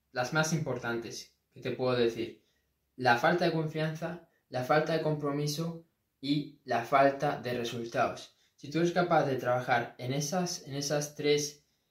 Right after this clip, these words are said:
en esas tres áreas, realmente, pues, vas a tener un equipo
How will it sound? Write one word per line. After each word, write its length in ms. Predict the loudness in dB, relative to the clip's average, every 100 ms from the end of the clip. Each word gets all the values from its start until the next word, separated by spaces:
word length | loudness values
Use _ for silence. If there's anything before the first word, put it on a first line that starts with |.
| _
en 120 | -10 -6
esas 320 | -4 -4 -2
tres 840 | 2 4 4 2 2 2 0 -12 _ _ _ _ _
áreas, 580 | 2 4 4 -2 -8 -18 _
realmente, 460 | -4 -2 -2 -2 -4
pues, 260 | -6 -6
vas 220 | -2 -2 -4
a 80 |
tener 280 | -4 -4 -4
un 120 | -2
equipo 480 | -2 -4 -4 -4 -6